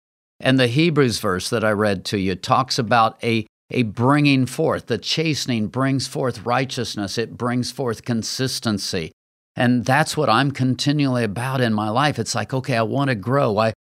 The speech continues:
I want to bring forth more fruit. I want to have more quality relationships. I want to spread the love of God. I want to spread the life of God.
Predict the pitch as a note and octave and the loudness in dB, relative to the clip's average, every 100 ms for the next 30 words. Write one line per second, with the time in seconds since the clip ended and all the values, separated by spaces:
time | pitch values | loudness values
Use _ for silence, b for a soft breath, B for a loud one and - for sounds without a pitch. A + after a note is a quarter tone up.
0 | - A#2 B2+ C#3 A2+ B2+ C#3 B2+ D3 B2 | 0 2 2 2 2 2 2 2 0 0
1 | C#3 C#3 C3+ A#2+ - C#3+ G2 A2+ A#2+ - | 0 0 0 -2 0 0 2 2 2 -4
2 | _ D3 D3+ C#3 C#3+ C3+ C#3 C#3 C3 D#3 | _ 2 4 4 4 4 4 4 2 2
3 | D#3 C#3+ C3 B2 A#2+ C3 C#3 C3 A2+ - | 2 4 2 2 2 2 2 0 0 0
4 | F#2+ - A#2 A#2 _ - B2+ D3 A#2+ - | -2 2 0 0 _ -2 2 2 2 -2
5 | - C#3+ D3 C3 B2+ C3+ C3 B2+ A#2+ C#3 | 0 2 4 2 2 2 2 2 0 0
6 | C3 A2 A2 C3 A#2+ - - D#3 C3+ A#2+ | 2 2 2 2 2 -2 0 0 0 0
7 | B2 C3+ C3 A#2 A2 C#3 C#3 | 2 2 0 -4 -2 2 2